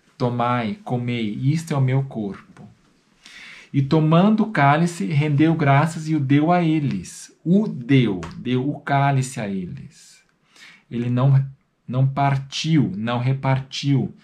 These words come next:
o suco em vários copinhos, mas deu o cálice. O pão, sim, ó, o partiu, no verso vinte e seis diz. O dividiu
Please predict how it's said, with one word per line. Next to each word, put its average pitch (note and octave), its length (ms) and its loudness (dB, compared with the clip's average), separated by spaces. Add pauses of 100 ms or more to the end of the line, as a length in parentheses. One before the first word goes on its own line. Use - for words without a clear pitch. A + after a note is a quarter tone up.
(300)
o A#2 100 -12
suco B2 400 -6
em A#2+ 80 -6
vários A2+ 340 -4
copinhos, G#2+ 920 -6 (280)
mas A2+ 300 -6
deu C3 260 4
o D3+ 140 0
cálice. F#2+ 680 -4 (200)
O C3 120 -2
pão, B2+ 340 0
sim, E3+ 360 0
ó, F#2 260 -2
o B2 100 -4
partiu, C#3+ 640 -2
no A#2 100 -4
verso G#2 300 -6
vinte G#2+ 140 -4
e G#2+ 40 -10
seis G2 300 -8
diz. F2+ 400 -14 (240)
O A#2 100 -8
dividiu A#2 680 -2